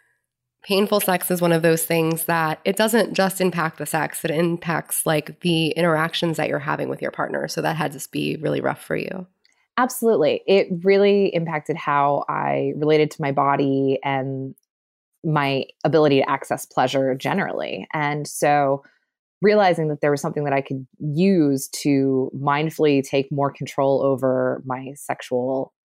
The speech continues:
Speaker 2: experiences was very empowering for me. And I realized that there weren't a lot of sexuality professionals who understood consent and anatomy and arousal talking about cannabis with regard to sexuality.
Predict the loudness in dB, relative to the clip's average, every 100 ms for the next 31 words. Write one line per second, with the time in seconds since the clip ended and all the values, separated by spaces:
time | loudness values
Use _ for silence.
0 | _ _ _ -18 -4 -2 0 0 0 0
1 | -2 -10 -20 _ _ _ _ _ _ -2
2 | 2 4 4 4 2 2 0 0 -6 -8
3 | -10 -10 -14 -4 0 0 0 0 4 4
4 | 4 2 0 0 0 -2 -2 -2 0 0
5 | 0 -6 -4 -6 -2 0 2 0 -4 -6
6 | -2 -2 -2 -4 -4 -6 -4 0 2 2
7 | 0 -2 0 0 0 -4 0 -2 0 0
8 | 0 -4 -4 -2 0 2 0 0 -2 -4
9 | -6 -10 -8 -8 -8 -12 -8 -2 2 2
10 | 2 0 0 -4 _ _ _ _ 0 2
11 | 2 2 2 2 -2 -4 -4 -2 0 -2
12 | -6 -10 -12 -6 0 2 2 -2 -4 -6
13 | -10 -6 -6 -4 -6 -6 -8